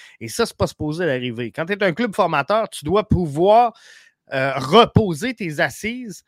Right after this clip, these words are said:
sur tes joueurs d'expérience. Tes meilleurs doivent être tes meilleurs. Et hier, malheureusement, les deux erreurs qui ont coûté les buts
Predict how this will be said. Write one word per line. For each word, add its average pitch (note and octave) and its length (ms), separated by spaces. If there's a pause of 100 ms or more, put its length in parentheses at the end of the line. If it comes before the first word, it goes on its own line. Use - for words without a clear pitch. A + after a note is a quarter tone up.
(140)
sur A3+ 440
tes C#3 180
joueurs F3+ 360
d'expérience. D3+ 1080
Tes F#3 140
meilleurs F#3+ 760
doivent D#3 560
être F3 240
tes C#3+ 120
meilleurs. B2+ 500 (480)
Et A#2+ 80
hier, D#3 420
malheureusement, D3+ 880 (340)
les G#2+ 220
deux F3 340
erreurs F3+ 400
qui - 80
ont B2+ 80
coûté - 320
les C#3+ 200
buts D#3+ 260